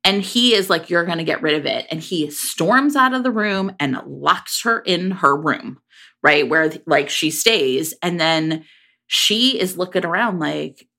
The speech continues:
"I'm not letting him do this to me. He's gonna bring in some quack of a surgeon and I'm, I'm not going like this." And she is in this room on the third floor.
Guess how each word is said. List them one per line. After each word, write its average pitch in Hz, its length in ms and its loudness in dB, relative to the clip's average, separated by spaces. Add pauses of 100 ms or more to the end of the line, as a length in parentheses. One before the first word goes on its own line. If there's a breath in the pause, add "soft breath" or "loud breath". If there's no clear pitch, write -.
(140)
"I'm 165 160 4
not - 180 2
letting 170 380 0
him 180 220 -2
do 214 140 -2
this 151 240 -4
to 165 120 -6
me. 143 160 -2
He's 160 220 -6
gonna 165 140 -2
bring 180 200 0
in 180 100 -4
some 165 200 -4
quack 180 340 0
of 175 80 -8
a 165 40 -8
surgeon 180 480 0
and 156 160 0
I'm, 147 280 0
I'm 165 160 2
not 185 180 -2
going 196 180 -2
like 175 160 -6
this." - 280 -6
And 170 140 -2
she 202 380 -6
is 160 260 -6 (280)
in 214 220 2
this 370 200 -6
room 277 220 0
on 165 140 0
the 143 80 -4
third 277 340 -2
floor. 214 600 0